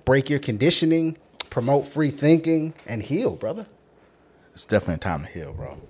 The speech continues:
Speaker 1: Always, always.
Speaker 2: Definitely a time to heal, man. And, um,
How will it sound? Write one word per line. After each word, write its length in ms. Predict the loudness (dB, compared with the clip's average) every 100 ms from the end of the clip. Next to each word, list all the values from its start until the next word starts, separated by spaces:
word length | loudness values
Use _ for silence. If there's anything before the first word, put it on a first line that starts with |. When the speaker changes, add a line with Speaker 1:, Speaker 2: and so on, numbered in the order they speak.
| -8
Speaker 1:
Always, 560 | -2 -2 -2 -2 -2 -4 -8
always. 280 | -8 4
Speaker 2:
Definitely 340 | 8 8 6 0
a 40 |
time 300 | 2 2 4
to 60 | 2
heal, 320 | 4 4 4
man. 600 | 2 0 2 0 0 -2 2
And, 180 | 2 6
um, 600 | 6 6 6 2 -2